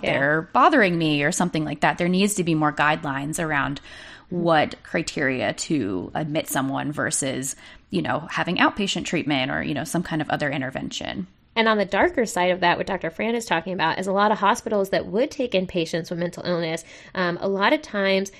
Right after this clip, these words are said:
Speaker 1: they would be of wealthy, wealthy families who, you know, didn't want to be burdened or couldn't care for their relatives,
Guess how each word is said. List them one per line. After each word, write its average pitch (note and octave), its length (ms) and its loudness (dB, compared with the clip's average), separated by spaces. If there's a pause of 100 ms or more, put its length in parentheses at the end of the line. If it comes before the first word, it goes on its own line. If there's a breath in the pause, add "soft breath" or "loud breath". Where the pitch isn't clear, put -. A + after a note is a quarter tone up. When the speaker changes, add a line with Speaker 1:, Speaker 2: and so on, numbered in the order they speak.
(180 loud breath)
Speaker 1:
they G#3 280 4
would F#3+ 260 0
be G3 260 -2
of F3+ 280 -2
wealthy, G3 840 0
wealthy G3+ 380 0
families B3 600 0
who, G3+ 460 4
you G3+ 100 2
know, F3 140 2
didn't G3+ 320 0
want A#3 160 0
to A3+ 80 -10
be B3 80 -2
burdened A#3 500 2
or G3 80 4
couldn't G#3+ 320 -2
care G#3+ 300 4
for G#3 180 -2
their G3+ 280 4
relatives, G3+ 580 2